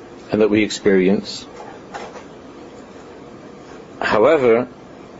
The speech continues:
of course, Yesh Mahalach Amoik Lifnai V'Lifnai. There's a Hanhaga that we don't understand, that we don't under-, that we don't see. This Lifnai V'Lifnai,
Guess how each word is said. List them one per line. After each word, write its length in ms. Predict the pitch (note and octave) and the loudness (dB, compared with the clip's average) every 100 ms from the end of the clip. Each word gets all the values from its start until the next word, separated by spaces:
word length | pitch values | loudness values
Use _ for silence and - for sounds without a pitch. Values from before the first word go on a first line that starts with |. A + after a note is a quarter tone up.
| - - | -10 -6
of 160 | - | -4
course, 360 | - D#3 C3+ - | 2 4 4 4
Yesh 300 | B2+ C3+ - | 2 2 0
Mahalach 540 | A#2+ A#2 B2 A#2+ - | 0 2 2 2 0
Amoik 440 | A2 A2 A2+ B2 A#2+ | 0 2 4 4 2
Lifnai 440 | A#2 G#2 A2+ G#2 | 0 2 2 2
V'Lifnai. 500 | G#2 C3 - - D2+ - - - - - - - - - - - - - - - - - - - - - - - - | 4 4 2 -6 -10 -12 -20 -20 -20 -18 -18 -18 -18 -16 -16 -14 -16 -14 -14 -14 -16 -18 -20 -20 -16 -16 -16 -16 0
There's 200 | B2+ A2 | 2 4
a 80 | A2+ | 2
Hanhaga 880 | A2+ G#2 C3+ B2 A#2+ A2+ A2+ - - | 2 2 2 4 4 6 4 -2 -4
that 240 | G#2+ G2 | -4 0
we 120 | A2+ | 0
don't 320 | G2+ A#2 A2 - | 2 2 0 -2
understand, 720 | G#2+ G#2 F#2+ - G2 G2+ G#2+ | -2 0 0 2 2 4 4
that 220 | - G2 | 2 2
we 80 | F2+ | 2
don't 200 | G2+ G2 | 2 2
under-, 220 | F2+ E2 | 2 0
that 340 | - - G2+ | -2 -4 0
we 80 | G2 | 2
don't 220 | G2 G2 | 2 2
see. 320 | - G2 A2+ - - - - - - - - - B2 B2+ B2 A#2 A#2 | 0 0 0 -2 -14 -20 -20 -20 -20 -20 -18 -14 -12 -10 -10 -12 -4
This 200 | G#2+ - | -2 2
Lifnai 480 | C3+ C#3 C3 A#2 A2 | 4 4 2 2 2
V'Lifnai, 600 | F#2 F2+ F2+ B2+ C#3 | 4 2 2 2 2